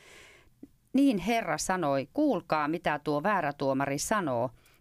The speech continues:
Eikö sitten Jumala toimittaisi oikeutta valituillensa, jotka häntä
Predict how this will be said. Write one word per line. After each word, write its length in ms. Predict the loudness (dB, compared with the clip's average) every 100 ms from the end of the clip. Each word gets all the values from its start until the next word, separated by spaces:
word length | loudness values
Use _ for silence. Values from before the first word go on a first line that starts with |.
| _
Eikö 320 | 0 0 0 -4
sitten 500 | -4 -4 -4 -4 -2
Jumala 600 | 0 2 2 2 0 -4 -2
toimittaisi 840 | -2 0 -2 -2 -2 -2 -2 -8 -2
oikeutta 960 | 0 0 -2 -2 0 0 -4 _ -2 -2 -2
valituillensa, 880 | -2 0 -4 -2 0 0 0 0 -2 -2
jotka 260 | -4 -4
häntä 320 | -2 -2 -2